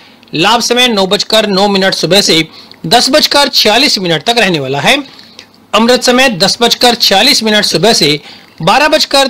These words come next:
तेईस मिनट दोपहर तक रहेगा और शुभ समय दोपहर के दो बजे से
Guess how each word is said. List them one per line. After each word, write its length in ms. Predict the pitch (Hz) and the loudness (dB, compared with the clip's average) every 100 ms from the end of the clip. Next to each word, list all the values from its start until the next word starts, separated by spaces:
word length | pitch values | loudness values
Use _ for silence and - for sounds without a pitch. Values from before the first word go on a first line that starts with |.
| - | 0
तेईस 280 | 220 277 233 | 0 0 -2
मिनट 320 | 190 196 185 | -2 -2 -2
दोपहर 380 | 156 156 196 254 | -2 0 0 0
तक 180 | - 165 | -2 -2
रहेगा 400 | 147 127 123 - - _ - _ _ - | -2 -2 -2 -4 -12 _ -20 _ _ 0
और 120 | 247 | 2
शुभ 200 | - 277 | 2 0
समय 400 | - 262 277 294 - - _ 147 | 2 2 2 0 -4 -20 _ -4
दोपहर 360 | 185 233 277 | 0 2 2
के 180 | 285 277 | 2 0
दो 280 | 226 165 254 | 2 2 4
बजे 260 | 247 165 151 | 4 2 0
से 260 | 185 240 | 0 -2